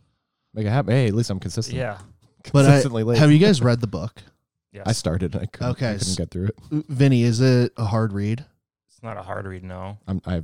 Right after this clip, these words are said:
Speaker 1: I'm weak.
Speaker 2: I couldn't finish the
Speaker 1: I
Speaker 2: second
Speaker 1: can't,
Speaker 2: one.
Speaker 1: I can't
Speaker 2: I,
Speaker 1: finish
Speaker 2: I got
Speaker 1: any
Speaker 2: bored
Speaker 1: book.
Speaker 2: reading Dune Messiah, so.
Speaker 1: Yeah, well.
Speaker 3: Okay.
Speaker 1: I, yeah,
Speaker 2: A D H D
Speaker 1: it,
Speaker 2: or
Speaker 1: it'll,
Speaker 2: whatever.
Speaker 1: it'll, it'll get you. It'll get everybody at some point. You just got, it got me before you.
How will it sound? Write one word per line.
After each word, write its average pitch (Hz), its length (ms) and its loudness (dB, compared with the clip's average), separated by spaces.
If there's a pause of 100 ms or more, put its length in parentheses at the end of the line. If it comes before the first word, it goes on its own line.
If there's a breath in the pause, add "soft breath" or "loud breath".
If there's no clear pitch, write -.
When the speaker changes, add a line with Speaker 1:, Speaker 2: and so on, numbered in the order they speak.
Speaker 1:
I'm 90 180 -4
weak. 85 140 -4
Speaker 2:
I - 20 -10
couldn't 127 240 -10
finish 117 240 -12
the 104 40 -14
Speaker 1:
I - 120 0
Speaker 2:
second - 60 -2
Speaker 1:
can't, 226 160 0
Speaker 2:
one. 170 120 0
Speaker 1:
I - 40 -4
can't 196 160 0
Speaker 2:
I, - 20 -4
Speaker 1:
finish 120 200 0
Speaker 2:
I 110 40 0
got - 40 2
Speaker 1:
any - 40 2
Speaker 2:
bored 120 100 0
Speaker 1:
book. - 60 -4
Speaker 2:
reading 113 160 -6
Dune 110 160 -10
Messiah, 104 400 -10
so. 101 340 -12 (240)
Speaker 1:
Yeah, 76 140 -6
well. 73 220 -10 (300)
Speaker 3:
Okay. 95 220 -8
Speaker 1:
I, - 60 -4 (260)
yeah, 101 120 -4
Speaker 2:
A - 20 -4
D 104 140 -8
H 101 80 -10
D 117 60 -4 (120)
Speaker 1:
it, - 60 -8
Speaker 2:
or 104 40 -6
Speaker 1:
it'll, 143 220 2
Speaker 2:
whatever. 104 140 -6
Speaker 1:
it'll, 139 260 2
it'll 127 220 0
get 123 200 -2
you. 117 260 -2
It'll 127 140 0
get 139 160 0
everybody 110 400 -2
at 90 80 -6
some 92 200 -8
point. 87 280 -12 (680)
You 107 80 -16
just 117 180 -2
got, 104 180 -2
it 98 140 -8
got 101 180 -4
me 101 100 -4
before 90 300 -6
you. 90 240 -8